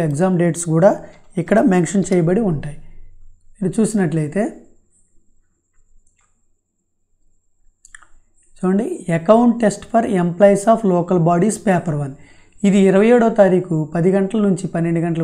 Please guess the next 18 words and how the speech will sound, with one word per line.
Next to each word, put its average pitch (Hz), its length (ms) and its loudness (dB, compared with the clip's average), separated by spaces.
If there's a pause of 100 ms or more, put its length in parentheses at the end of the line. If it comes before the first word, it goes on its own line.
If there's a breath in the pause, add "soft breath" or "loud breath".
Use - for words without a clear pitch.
ఉదయం 180 240 -2
పది 170 160 -2
గంటల 175 200 -4
నుంచి 170 180 -6
పన్నెండు 160 260 -2
గంటల 160 220 -4
వరకు 147 200 -6
జరుగుతుంది 160 420 -4 (580 loud breath)
with 202 180 2 (100)
books 165 280 0
అనమాట. 160 280 0 (600 soft breath)
ఈ - 20 6 (160)
నోటిఫికేషన్కి 220 800 0
సంబంధించి 185 460 -2
మీకు 175 200 -2
వివరాలు 185 360 0
కావాలంటే 160 520 -2 (680 soft breath)
ఈ 190 40 4